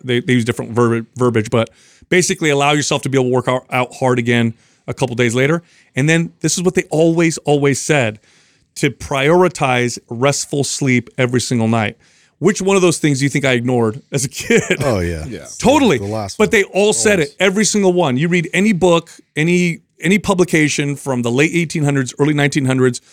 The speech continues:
Speaker 1: And by the way, these strong c-, men or, or these strength athletes had feats of strength that would blow anybody away. Like, if you, like, a one arm bent press with three hundred pounds, like, that's a
Speaker 2: Mm-hmm.
Speaker 1: barbell abo-, like,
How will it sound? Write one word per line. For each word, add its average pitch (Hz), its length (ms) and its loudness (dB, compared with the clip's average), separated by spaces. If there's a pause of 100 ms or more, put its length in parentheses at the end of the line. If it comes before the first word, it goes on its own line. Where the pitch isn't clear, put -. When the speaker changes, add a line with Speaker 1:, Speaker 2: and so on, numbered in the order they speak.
(300)
Speaker 1:
And 156 60 -6
by 214 100 2
the 214 80 4
way, 165 100 2
these 185 360 0 (480)
strong 160 680 0
c-, - 200 -14
men 139 380 2
or, 120 240 2
or 117 200 0
these 117 160 -2
strength 156 460 -2
athletes 127 460 0
had 127 220 -2
feats - 340 -2
of 165 80 -4
strength 147 640 -4
that 143 200 -2
would 143 240 -2
blow 214 760 2 (320)
anybody 190 460 2
away. 147 400 2
Like, 120 200 -6
if 139 120 0
you, 190 60 -10
like, 156 140 0
a 147 60 0
one 156 260 0
arm 175 380 2
bent 147 300 -2
press 120 460 -2
with 123 200 -6
three 143 140 0
hundred 131 160 2
pounds, 104 280 -4
like, 120 160 -14
that's 190 200 0
a 160 60 0
Speaker 2:
Mm-hmm. 90 100 -6
Speaker 1:
barbell 143 640 2 (540)
abo-, 165 360 -2
like, 151 200 0